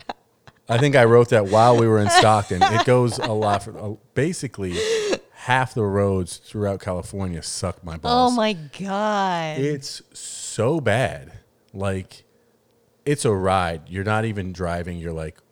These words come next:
Speaker 1: "Whoo, we're on a fucking ride." The amount of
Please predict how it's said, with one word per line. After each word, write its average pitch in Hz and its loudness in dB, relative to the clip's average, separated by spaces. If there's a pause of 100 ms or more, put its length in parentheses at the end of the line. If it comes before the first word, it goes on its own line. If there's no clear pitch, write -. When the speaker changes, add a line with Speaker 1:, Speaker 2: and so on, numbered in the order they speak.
Speaker 1:
"Whoo, 320 -4
we're 120 -2
on 92 -2
a 98 -6
fucking 110 -8
ride." 92 -6 (1300)
The 113 -6
amount 120 -2
of - -8